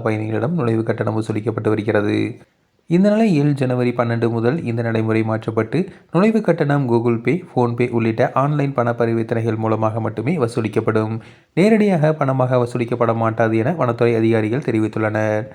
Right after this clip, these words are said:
நுழைவு கட்டணம் என்ற பெயரில் பண மோசடிகள் நடைபெறுவதை தடுக்க இந்த ஆன்லைன் வசதிகள் பிரத்யேகமாக உருவாக்கப்பட்டுள்ளது.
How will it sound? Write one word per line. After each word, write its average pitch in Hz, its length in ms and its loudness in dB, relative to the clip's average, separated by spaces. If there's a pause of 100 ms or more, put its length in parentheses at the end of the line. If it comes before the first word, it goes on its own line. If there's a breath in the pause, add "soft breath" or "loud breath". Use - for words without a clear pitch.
(200 loud breath)
நுழைவு 196 320 2
கட்டணம் 147 380 0
என்ற 120 120 -2 (100)
பெயரில் 117 400 0
பண 117 220 0
மோசடிகள் 113 480 -2
நடைபெறுவதை 110 580 0
தடுக்க 113 320 0 (460 loud breath)
இந்த 208 200 2 (120)
ஆன்லைன் 131 320 0
வசதிகள் 117 680 -4 (100)
பிரத்யேகமாக 117 680 -2
உருவாக்கப்பட்டுள்ளது. 110 760 0